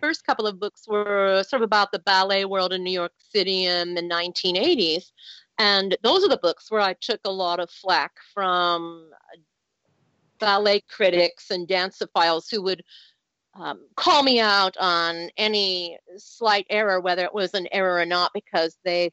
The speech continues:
thought they knew better. I remember one dance critic saying, you know, "Nicholas Martin is not tall," and then later apologizing to me when she met me, saying, "You were right, he's over six feet.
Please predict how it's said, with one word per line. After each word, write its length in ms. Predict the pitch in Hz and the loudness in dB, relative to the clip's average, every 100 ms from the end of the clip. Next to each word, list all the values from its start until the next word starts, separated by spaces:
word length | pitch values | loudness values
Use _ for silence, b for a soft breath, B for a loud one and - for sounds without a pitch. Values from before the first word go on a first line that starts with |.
| _ | _
thought 240 | 175 160 - _ _ _ _ 185 | 2 2 0 _ _ _ _ -2
they 180 | 208 | 0
knew 160 | 196 185 | 2 0
better. 340 | 190 180 214 | 2 2 2
I 100 | 165 | 2
remember 300 | 165 170 165 | 0 -2 -2
one 280 | 165 165 175 | 0 0 -2
dance 360 | 170 175 165 - | -2 -4 -4 -10
critic 280 | - 160 - | -12 -12 -14
saying, 520 | - 196 170 160 160 | -8 -4 -2 -2 -4
you 80 | 160 | -10
know, 160 | 160 156 B B B B B - | -10 -10 B B B B B -6
"Nicholas 520 | 226 233 220 151 - | -2 0 2 0 -2
Martin 680 | 233 226 240 240 - 233 202 | -6 0 2 2 -2 -6 -4
is 560 | 185 180 175 - 175 - | -2 -2 -4 -8 -14 -12
not 460 | 196 208 226 214 - - - _ | -4 2 6 4 2 -4 -10 _
tall," 580 | - 330 294 269 254 240 | 0 4 6 6 6 4
and 240 | 208 202 202 | 0 -2 -2
then 280 | 196 196 | -2 -4
later 420 | 190 202 214 208 - | -4 0 0 0 -4
apologizing 840 | - - 220 214 226 196 190 185 | -6 -2 0 0 0 -2 -2 -10
to 120 | - | -14
me 180 | 185 185 | -8 -6
when 200 | 175 175 | -6 -8
she 300 | 185 - 180 | -8 -8 -8
met 320 | 175 180 185 - | -8 -2 -2 -2
me, 400 | 185 175 170 170 | -4 -2 -2 -4
saying, 500 | - - 180 175 175 | -8 -4 -2 0 -2
"You 220 | 175 175 | -6 -10
were 120 | 185 165 | -6 -2
right, 360 | 180 170 170 | 0 0 0
he's 220 | 202 190 - | -4 -16 -6
over 280 | 170 165 165 | -6 -6 -10
six 420 | _ 160 _ - | _ -12 _ -10
feet. 340 | 180 170 170 | -2 0 0